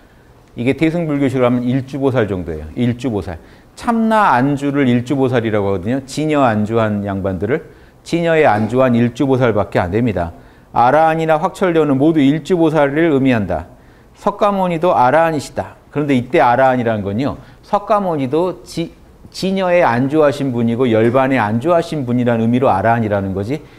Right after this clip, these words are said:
일주만 아라한을 말하는 게 아니에요. 아라한도 여러 레벨이 있다고 보시면 돼요. 근데 일단 아라한이 된다는 거는 안주해야 아라한이, 아, 아라한이라고 불립니다. 그러니까 석가모니도 분명히 아라한이에요.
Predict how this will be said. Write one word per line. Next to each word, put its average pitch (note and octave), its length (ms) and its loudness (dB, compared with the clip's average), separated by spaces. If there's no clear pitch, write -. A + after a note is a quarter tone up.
일주만 F3+ 600 2
아라한을 C#3+ 420 4
말하는 B2+ 360 2
게 A#2 80 0
아니에요. A2+ 440 -2
아라한도 C#3 600 2
여러 A#2 220 2
레벨이 A#2 320 0
있다고 A2+ 280 -2
보시면 G2 340 -6
돼요. F#2+ 260 -6
근데 G#2 200 -4
일단 B2+ 360 0
아라한이 E3 520 2
된다는 A#2+ 440 0
거는 A2 280 -4
안주해야 D3+ 800 0
아라한이, G#2+ 360 0
아, - 120 -6
아라한이라고 A2 640 0
불립니다. F#2 520 -4
그러니까 A#2 120 -4
석가모니도 E3+ 580 0
분명히 C#3 320 0
아라한이에요. G#2 640 0